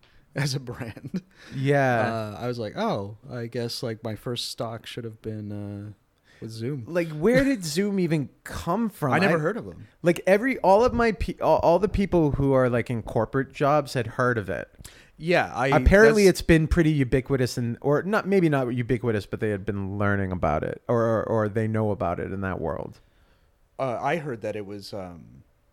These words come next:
Speaker 1: it was the corporate Skype. It was more stable. It was,
Speaker 2: Yeah.
Speaker 1: like, they had a lot less users, um, than the, like, they didn't really, they weren't really used by the general public. Um,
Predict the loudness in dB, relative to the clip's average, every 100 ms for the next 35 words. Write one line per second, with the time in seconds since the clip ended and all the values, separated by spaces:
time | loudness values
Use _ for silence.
0 | -10 -10 -8 -10 -6 -4 -4 -8 -10 -10
1 | -8 -10 -8 -10 -10 -10 -10 -10 -8 -6
2 | -6 -4 -4 -6 -8 -8 -2 0 0 -2
3 | -6 -10 -10 -10 -10 -12 -12 -12 -12 -12
4 | -12 -10 -10 -10 -12 -14 -14 -12 -12 -8
5 | -8 -8 -12 -16 -20 _ -12 -8 -8 -10
6 | -12 -10 -8 -6 -6 -6 -8 -10 -14 -12
7 | -10 -10 -10 -10 -10 -10 -10 -10 -10 -10
8 | -10 -12 -12 -16 -20 _ _ _ _ _
9 | _ _ _ -12 -10 -10 -14